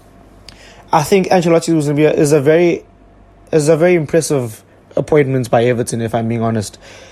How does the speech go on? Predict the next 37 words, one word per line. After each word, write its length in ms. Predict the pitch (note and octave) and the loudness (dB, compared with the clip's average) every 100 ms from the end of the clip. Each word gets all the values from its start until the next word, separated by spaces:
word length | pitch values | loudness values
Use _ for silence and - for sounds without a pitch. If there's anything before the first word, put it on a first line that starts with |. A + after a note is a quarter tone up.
| - - | -14 -4
I 80 | C#3+ | 0
think 160 | D#3+ | 2
it's 100 | D#3 | 2
a 60 | D3 | 2
very 220 | D3+ D3 | 2 2
ambitious 420 | C#3 C3 D3 D#3 | 0 -2 -2 -2
move 220 | D3 C3+ | -2 -2
by 120 | C3 B2+ | 0 0
Farhad 380 | C3+ C3+ C3 B2 | 2 0 0 -2
Moshiri, 480 | B2 - C#3 C#3 C#3 - - | -6 -4 -4 -4 -8 -18 -10
and 160 | - D#3+ | -4 -2
it's, 140 | D3+ - | -4 -6
it's 140 | F3+ F3+ | -4 -2
a 20 | |
statement 380 | F3+ G3 F3+ E3+ | 2 2 2 0
of 120 | D#3 | 0
intent. 540 | D3 C#3 F3 D3+ A2 - - - - - - - _ _ - - | -2 -2 -2 -2 -6 -14 -20 -20 -20 -20 -20 -20 _ _ -20 -2
They're 220 | F#3 G3 | 2 2
kind 240 | F#3+ G3 | 2 0
of 100 | F3 | 0
saying, 240 | D3 F3+ E3 | 0 -2 0
"Listen, 320 | E3 - C3 | -2 -2 -6
this 140 | C#3 | -6
is 160 | D#3+ D3 | -6 -2
where 160 | D#3 D#3 | 0 2
we 80 | |
wanna 260 | D3+ C#3+ C#3 | 2 0 -2
be, 300 | A#2+ D#3 E3 - - - | -2 -4 -4 -10 -18 -8
and 140 | C#3+ | -4
this 100 | D#3 | -2
is 100 | D#3+ | -2
the 100 | D3+ | -2
man 180 | D3+ D3+ | -2 -2
to 80 | C#3+ | -2
take 240 | C#3 D#3 D3 | 0 0 2
us 120 | C#3 | 0
there." 360 | C3+ E3+ D3+ | -2 -2 -2